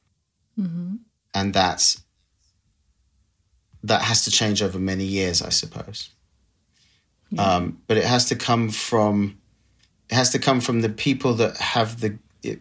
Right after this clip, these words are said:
Speaker 2: it has to come from the gatekeepers, and it also has to
Speaker 1: Mm-hmm.
Speaker 2: come from the people who wanna have a look, who wanna walk through the gates.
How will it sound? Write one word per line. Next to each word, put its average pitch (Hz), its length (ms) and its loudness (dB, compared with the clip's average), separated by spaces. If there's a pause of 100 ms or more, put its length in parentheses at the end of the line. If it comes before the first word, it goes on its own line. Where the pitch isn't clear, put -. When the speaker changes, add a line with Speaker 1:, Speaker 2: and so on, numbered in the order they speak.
(120)
Speaker 2:
it 123 100 4
has 143 160 4
to - 80 0
come 143 160 4
from 123 160 0
the 117 80 2
gatekeepers, 110 960 -2 (160)
and 107 140 0
it - 40 -4
also 123 260 2
has 143 200 0
to 117 60 -2
Speaker 1:
Mm-hmm. 90 80 -4
Speaker 2:
come 113 180 2
from 110 160 -4
the 104 100 0
people 110 300 -2
who 107 160 -2
wanna 101 260 0
have 104 200 -2
a 101 40 0
look, 101 420 -2 (100)
who 110 140 0
wanna 107 180 2
walk 101 240 -2
through 98 160 -4
the 92 80 -6
gates. 90 580 -4